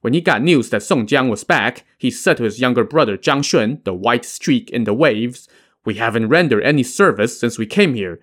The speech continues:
"It's such a drag watching others boast about their abilities. Right now, that enemy general Guan Sheng is attacking our base. Why don't the two of us go raid the enemy camp and capture Guan Sheng?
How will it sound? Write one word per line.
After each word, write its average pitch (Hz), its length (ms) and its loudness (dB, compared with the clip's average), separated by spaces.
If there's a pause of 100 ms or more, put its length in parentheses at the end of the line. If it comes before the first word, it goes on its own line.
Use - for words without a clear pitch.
(260)
"It's - 140 -10
such 220 280 0
a 233 60 -2
drag 143 480 0
watching 120 360 -2
others 107 280 0
boast 110 380 0
about 104 260 -2
their 107 160 2
abilities. 120 720 0 (240)
Right 110 180 -2
now, 135 380 0 (100)
that 104 220 -4
enemy 131 320 4
general 113 440 0
Guan 151 260 2
Sheng 110 320 0
is 104 120 -8
attacking 110 520 -6
our 95 140 -4
base. 104 440 -2 (240)
Why 180 180 2
don't 175 120 4
the 127 80 4
two - 260 0
of 113 140 0
us 110 260 0
go 120 200 2
raid 127 360 2
the 120 140 -4
enemy 117 260 0
camp 110 380 -4 (160)
and 104 180 -8
capture 135 420 -6
Guan 131 240 0
Sheng? 104 360 0